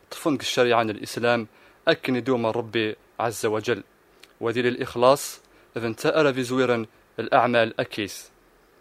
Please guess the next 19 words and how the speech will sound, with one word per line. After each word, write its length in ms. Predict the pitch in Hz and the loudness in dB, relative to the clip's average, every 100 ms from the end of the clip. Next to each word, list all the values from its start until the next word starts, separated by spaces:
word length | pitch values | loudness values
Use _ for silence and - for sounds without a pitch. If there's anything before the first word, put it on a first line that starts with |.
| _ - | _ -12
إهي 340 | 113 123 131 147 _ - - - - | -4 4 4 2 _ -20 -20 -20 -10
إقاد 320 | 123 - 139 151 | -2 4 6 6
رب 180 | 117 | 4
العالمين 600 | 127 127 127 127 151 123 104 _ | 6 6 6 2 2 0 -4 _
سبحانه 680 | - 127 107 143 143 120 113 | -10 -8 -6 0 2 0 0
وتعالى 640 | 117 113 117 117 127 113 107 _ _ _ - | 0 2 6 6 6 6 2 _ _ _ -8
فاستقم 640 | - 120 143 - 123 110 - _ - | -6 0 0 0 -4 -4 -10 _ -6
كما 360 | 127 120 120 | 0 2 2
أمرت. 440 | 120 135 117 - - _ _ _ - - _ | 2 0 0 -4 -20 _ _ _ -20 -20 _
فاستقم 680 | - 120 - 160 135 113 101 _ _ - | -4 -2 0 0 0 -2 -4 _ _ -4
كما 380 | 123 113 117 | 0 0 0
أمرت. 400 | 117 113 107 - - _ _ _ _ - _ _ | 0 -2 -2 -8 -20 _ _ _ _ -20 _ _
إتأمرد 420 | - - 143 151 127 | -8 0 4 4 4
الله 200 | 147 143 | 4 6
تبارك 500 | 131 123 151 135 131 | 4 6 6 6 4
وتعالى 720 | 127 120 120 131 143 127 117 | 4 4 6 6 6 4 2
قل 140 | 120 | 0
آية 200 | 139 135 | 0 2
إيه 360 | 117 120 127 | 2 2 2